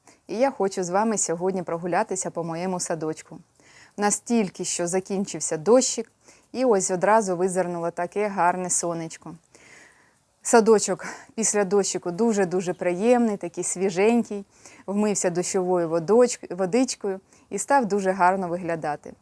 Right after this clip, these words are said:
А я хочу з вами сьогодні погуляти і подивити, і показати вам, як квітнуть мої волотисті гортензії. Вони зараз в самому розквіті.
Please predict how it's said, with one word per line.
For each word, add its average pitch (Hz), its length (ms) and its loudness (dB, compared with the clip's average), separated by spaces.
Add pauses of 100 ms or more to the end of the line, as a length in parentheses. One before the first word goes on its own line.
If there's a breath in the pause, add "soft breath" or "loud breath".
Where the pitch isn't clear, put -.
(320 soft breath)
А - 100 2
я 320 160 4
хочу 220 300 0
з 180 80 -4
вами 196 220 2
сьогодні 185 420 -2
погуляти 208 540 -2
і 190 80 -8
подивити, 185 600 -2
і 196 40 -4
показати 202 520 0
вам, 180 180 2
як 220 240 2
квітнуть 196 440 -6
мої 175 240 -4
волотисті 170 560 -2
гортензії. 160 640 -6 (400 loud breath)
Вони 202 340 2
зараз 175 340 2
в - 100 -2
самому 165 420 -2
розквіті. 233 560 0